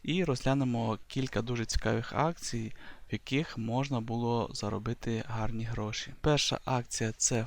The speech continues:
Pfizer. Цю акцію ми могли знайти ще шостого числа. Е, в неї був досить таки сильний геп. І от, е, з того дня,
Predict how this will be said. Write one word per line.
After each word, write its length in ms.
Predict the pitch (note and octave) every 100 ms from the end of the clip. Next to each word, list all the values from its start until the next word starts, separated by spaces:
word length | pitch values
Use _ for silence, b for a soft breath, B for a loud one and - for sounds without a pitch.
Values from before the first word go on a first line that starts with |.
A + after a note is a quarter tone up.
| -
Pfizer. 460 | C#3 D#3+ F#3+ G3 G3+ -
Цю 220 | E3+ D3
акцію 440 | C3 - B2 A#2
ми 140 | C3 C#3
могли 340 | B2+ C3 B2+
знайти 500 | B2 A#2+ A#2+ - A#2+
ще 400 | - - B2 A2+
шостого 580 | - C#3 B2 - A2 A2+
числа. 540 | - C3 - E3 G3+ - B B B B A#2
Е, 320 | A2+ A2+ -
в 140 | A#2+ B2+
неї 280 | C#3+ B2+
був 260 | A#2+ C3 A#2
досить 320 | A#2+ B2+ -
таки 340 | - - B2 A#2
сильний 580 | - B2 A2+ A2+ A2+ B2
геп. 200 | C#3+ F#3 -
І 100 | D3+
от, 260 | D#3 C#3+ -
е, 120 | B2+
з 80 | -
того 320 | - C3 A#2
дня, 540 | B2 B2 C#3 E3+ F3